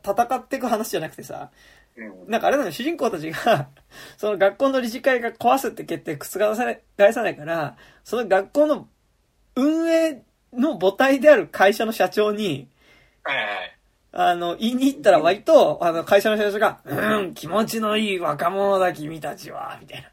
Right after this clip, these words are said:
Speaker 2: <laughs>
Speaker 1: 「よし、じゃあ、カルチャラタンは守ってやろう、ガッハッハッハ」、みたいな。
Speaker 2: あれだからなんか、その、まあ、一番言われてるのはさ、なんだっけ、あの、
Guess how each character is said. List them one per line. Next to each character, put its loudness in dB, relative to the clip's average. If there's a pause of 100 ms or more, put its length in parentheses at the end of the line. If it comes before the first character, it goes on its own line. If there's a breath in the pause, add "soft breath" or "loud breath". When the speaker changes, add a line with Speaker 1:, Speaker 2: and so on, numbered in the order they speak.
(200)
Speaker 2:
<laughs> -10 (100)
Speaker 1:
「よ 2
し、 -10
じ -14
ゃ -10
あ、 -16
カ -8
ル -4
チ -10
ャ -2
ラ 0
タ 2
ン -4
は -8 (100)
守 2
っ -14
て -10
や 4
ろ 0
う、 -10
ガ 4
ッ -2
ハ -4
ッ 2
ハ -8
ッ -6 (240)
ハ」、 -10
み -18
た -18
い -18
な。 -10 (1040 soft breath)
Speaker 2:
あ -6
れ -8
だ -4
か -4
ら -6
な -6
ん -14
か、 -6
そ -16
の、 -10 (100)
ま -4
あ、 -2 (440)
一 -8
番 0
言 -2
わ 0
れ -2
て -6
る -10
の -6
は -8
さ、 -14
な -10
ん -6
だ -6
っ -14
け、 -10
あ -14
の、 -14